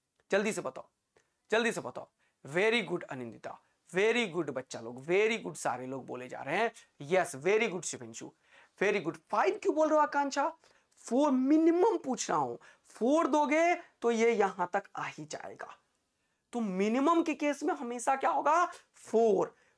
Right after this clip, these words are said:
फ़ोर ही देना पड़ेगा तुम्हें इसको यहां तक लाने के लिए। तो ये इलेक्ट्रॉन को यहां लाने के लिए इसके पास जो एनर्जी होना चाहिए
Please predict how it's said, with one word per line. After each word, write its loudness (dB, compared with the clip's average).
फ़ोर 2
ही 2
देना 2
पड़ेगा 4
तुम्हें -2
इसको -6
यहां -4
तक -12
लाने -8
के -10
लिए। -6
तो -14
ये 2
इलेक्ट्रॉन 0
को 0
यहां 2
लाने 0
के -6
लिए -4
इसके -6
पास 0
जो -6
एनर्जी -2
होना -2
चाहिए -2